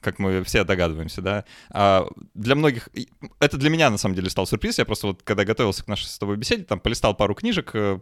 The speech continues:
почитал пару статей, ну, как так, такой уровень подготовки, да. А, но, а, вот, вот какую интересную штуку узнал. А, не новость, но, опять же, проговорить полезно. А,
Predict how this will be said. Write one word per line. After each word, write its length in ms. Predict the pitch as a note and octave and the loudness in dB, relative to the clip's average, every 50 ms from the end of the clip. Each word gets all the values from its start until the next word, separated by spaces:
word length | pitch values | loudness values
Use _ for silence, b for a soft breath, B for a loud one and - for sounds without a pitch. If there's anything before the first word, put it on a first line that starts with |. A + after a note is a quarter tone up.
| _ - | _ -8
почитал 260 | A2 - - A2+ G2 | -6 -4 -4 -4 -4
пару 160 | - G2+ G2 | -4 -6 -6
статей, 300 | - - A#2+ - F#3 C3+ | -6 -6 -4 -2 -2 -2
ну, 240 | F#2 G2 G#2 G2+ A2 | -2 -4 -6 -6 -6
как 140 | - F#2 - | -6 -6 -6
так, 200 | - E2 - - B B B B B B B | -8 -12 -14 -16 B B B B B B B
такой 200 | - - C#3+ A2+ | 0 2 4 4
уровень 220 | G#2 F#2+ F#2+ F#2 | 4 4 2 0
подготовки, 420 | F#2+ G#2 G2 F#2+ - - - - F#2+ | -2 -2 -2 -2 -2 -2 0 0 2
да. 160 | F#2+ - - B B B B B | 0 0 0 B B B B B
А, 300 | B - G2+ G2+ G2 G2 A2 | B 2 4 6 6 4 4
но, 360 | B2 C#3 C#3+ C3 B2 A2+ G#2+ F#2+ - - | 6 6 6 8 6 6 4 2 -4 -2
а, 760 | - A2+ A2 A2 A2 G#2+ G#2 G2+ G2 F#2+ D#2+ D2+ C#2+ B1 A#1+ - | 0 2 4 6 6 6 6 6 6 4 2 0 -2 -4 -6 -4
вот, 240 | - C#3+ C#3+ - A2+ | -2 -2 -2 0 0
вот 140 | C3+ C#3+ | 0 0
какую 220 | - B2+ - C#3 B2 | 0 -2 -4 -2 -2
интересную 300 | A#2 A2+ B2 - - A2 | -2 -2 -4 -4 -8 -8
штуку 240 | - - A#2 - A#2+ | -8 -8 -6 -4 -4
узнал. 400 | A2 F#2+ F2 D#2+ D2 C#2+ - - _ - - | -4 -2 -2 -2 -2 -4 -6 -8 _ -10 -4
А, 300 | - F#2 F#2 F2+ F2 F2 - | -2 0 2 2 0 -2 0
не 140 | - D#3+ F#3+ | 0 2 4
новость, 380 | D3+ G2+ D2+ D#2 - - - - - | 4 2 2 0 -6 -10 -12 -6 0
но, 140 | A#2 B2 | 2 2
опять 240 | A#2+ G#2+ G#2+ F#2 D2+ | 4 4 2 0 0
же, 160 | D#2 F2 E2+ | -2 -4 -4
проговорить 520 | - - G#2 G2+ G#2 A2 A#2 B2 B2+ - - | -2 -2 -2 0 0 0 0 -2 -4 -4 0
полезно. 440 | - G#2 F#2+ E2+ - - - - - b b b b b b | 0 2 2 2 0 -4 -8 -10 -12 b b b b b b
А, 360 | - G2 G#2 G2+ G2 D#2+ | 0 2 2 4 2 2